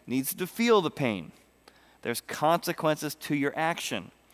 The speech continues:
And when you train in that, no matter what your bend is, you need to realize there's a consequence, cause-effect relationship to life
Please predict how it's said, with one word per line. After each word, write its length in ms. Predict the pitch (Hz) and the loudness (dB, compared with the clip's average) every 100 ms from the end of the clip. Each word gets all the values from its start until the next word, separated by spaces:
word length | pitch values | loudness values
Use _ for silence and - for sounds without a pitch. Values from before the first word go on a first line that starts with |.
| - _ _ _ _ _ | -20 _ _ _ _ _
And 120 | 127 139 | -2 0
when 100 | 175 | 0
you 100 | 180 | 0
train 460 | - - 214 269 | -2 0 2 2
in 240 | 220 147 117 | 2 0 2
that, 300 | 110 135 151 | 2 0 0
no 40 | |
matter 200 | 160 156 | 0 2
what 280 | 147 208 - | 2 0 0
your 140 | 170 | -2
bend 400 | 135 120 170 220 | 0 0 0 0
is, 340 | 175 127 123 127 | 0 0 -2 0
you 80 | |
need 220 | 135 160 180 | -2 0 -2
to 80 | |
realize 800 | 170 143 190 175 104 101 120 151 - | -2 0 2 2 2 2 -2 -6 -4
there's 240 | 127 127 | -2 0
a 240 | 131 131 131 - _ _ - | 2 0 -2 -10 _ _ -14
consequence, 920 | - 143 165 202 - 151 127 127 - | 0 2 2 0 -2 0 2 0 -6
cause-effect 960 | - - 127 143 151 151 139 131 131 - | -8 0 2 2 0 -2 2 2 2 -4
relationship 800 | 120 120 131 - 117 - 110 | -2 0 -2 -4 -6 -4 -6
to 100 | - | -4
life 460 | 110 139 117 104 - | -2 0 0 -2 -8